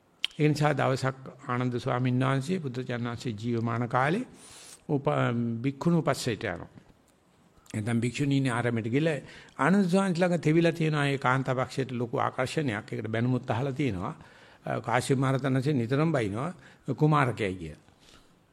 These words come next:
ඉතින් භික්ෂුණීන් වහන්සේලා බයිනවා මහා කාශ්‍යප රහතන් වහන්සේ මේ අපේ හාමුදුරන් කුමාරක භාෂාවෙන් කතා කරන්න දෙන්න එපයි කියලා ඔය කට්ටිය පොඩි පොඩි වලි වගේක් තෙවිලා තියෙනවා. ඒ වාර්තාගත වෙච්ච මම මේ කියන්නේ මේ කට කතා නෙවෙයි. ඉතින් එහෙම ගිය වෙලාවක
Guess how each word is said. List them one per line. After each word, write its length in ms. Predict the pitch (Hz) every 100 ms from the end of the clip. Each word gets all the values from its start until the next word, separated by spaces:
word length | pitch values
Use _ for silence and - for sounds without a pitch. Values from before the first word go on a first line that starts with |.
| _ _ _ _ _ _ _ _ _ _ _
ඉතින් 220 | 143 139
භික්ෂුණීන් 460 | 120 139 190 190 180
වහන්සේලා 360 | 165 151 156 147
බයිනවා 360 | 147 135 127
මහා 200 | 117 135
කාශ්‍යප 320 | 139 156 151
රහතන් 300 | 151 143 147
වහන්සේ 300 | 135 135 165
මේ 140 | 190 180
අපේ 300 | 107 180 190
හාමුදුරන් 440 | 180 208 208 202
කුමාරක 400 | 175 180 175 165
භාෂාවෙන් 420 | 160 147 135 143
කතා 220 | 127 131 117
කරන්න 240 | 113 113
දෙන්න 140 | 107
එපයි 200 | 113 117 120
කියලා 220 | 147 131
ඔය 120 | 120
කට්ටිය 300 | 120 107 117
පොඩි 200 | 104 113
පොඩි 200 | 117 113 -
වලි 260 | - 101 127
වගේක් 340 | 135 135 123
තෙවිලා 300 | 123 139 170
තියෙනවා. 380 | 160 82 - - - - - -
ඒ 380 | - 117 113 135 131 - 107 - -
වාර්තාගත 580 | 107 110 - 120 117 107
වෙච්ච 240 | 110 104
මම 180 | 98 104
මේ 160 | 101 101
කියන්නේ 280 | 104 110 107
මේ 120 | 101
කට 200 | 95 110
කතා 280 | 107 110 110
නෙවෙයි. 280 | 160 165 - - - - -
ඉතින් 240 | 143 180
එහෙම 180 | 147 170
ගිය 200 | 139 143
වෙලාවක 400 | 151 147 156 160